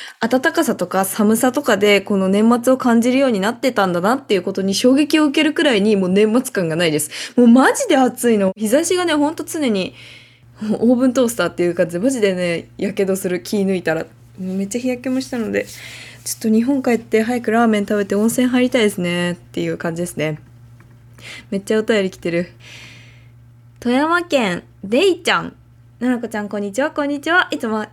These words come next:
可愛くて楽しい動画ありがとうございます。ありがとうございます。ルルシャルムのリップが本当にひたすら可愛すぎるって話をしたくてメッセージを送りました。ありがとうございます。ななこちゃんがリップの紹介動画を出した時、動画を見て発売日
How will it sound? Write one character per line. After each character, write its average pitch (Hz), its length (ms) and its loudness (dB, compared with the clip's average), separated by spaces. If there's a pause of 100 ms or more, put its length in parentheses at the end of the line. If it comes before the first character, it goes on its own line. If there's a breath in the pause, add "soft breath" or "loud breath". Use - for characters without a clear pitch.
(320)
可 220 180 -4
愛 247 160 -2
く 220 140 -6
て 285 200 2
楽 233 200 -2
し 247 100 -2
い 220 40 -2
動 208 120 -4
画 202 100 -4
あ 220 40 -2
り 285 80 0
が 311 100 0
と 262 120 0
う - 20 0
ご 233 80 -2
ざ 240 100 0
い 247 60 0
ま 302 120 -2
す。 392 120 -10
あ 403 40 0
り 427 100 2
が 494 100 4
と 427 80 0
う 403 40 4
ご 415 60 4
ざ 415 100 2
い 415 60 2
ま 453 140 2
す。 - 80 -18 (300 loud breath)
ル 269 80 2
ル 294 60 2
シ 285 80 -4
ャ 330 60 2
ル 302 60 0
ム 262 80 0
の 226 80 0
リ 240 100 0
ッ 240 80 -8
プ 220 80 -4
が 220 100 -4
本 294 180 -2
当 370 100 -4
に 359 80 -2
ひ 392 80 0
た 349 80 -4
す 349 80 -6
ら 339 120 -2
可 320 140 0
愛 349 140 -2
す 381 100 -4
ぎ 381 80 0
る 370 80 0
っ 339 80 -2
て 339 80 -4
話 269 320 0
を 277 60 2
し 285 80 -8
た 262 80 -2
く - 80 -18
て 294 120 0
メ 269 120 2
ッ - 20 2
セ 247 160 0
ー - 40 -4
ジ 208 100 0
を 208 40 -4
送 226 140 -4
り 285 80 2
ま 339 160 0
し 403 80 -8
た。 349 160 2
あ 294 60 0
り 392 120 2
が 392 160 2
と 381 120 -2
う 349 60 0
ご 349 100 0
ざ 381 180 0
い 381 60 -2
ま 403 180 2
す。 427 80 -10 (300 loud breath)
な 277 80 -2
な 285 100 0
こ 262 80 -4
ち 240 80 -6
ゃ 226 60 -2
ん - 20 -4
が 214 60 -2
リ 254 140 -2
ッ 285 40 -18
プ 269 80 -2
の 240 60 2
紹 240 240 -2
介 262 120 0
動 262 160 0
画 233 140 0
を 220 40 -2
出 262 120 0
し 277 60 -6
た 247 100 -4
時、 320 320 0 (200 loud breath)
動 262 160 6
画 262 100 2
を 269 40 2
見 269 120 0
て 240 100 0
発 294 320 -4
売 302 260 2
日 196 140 -8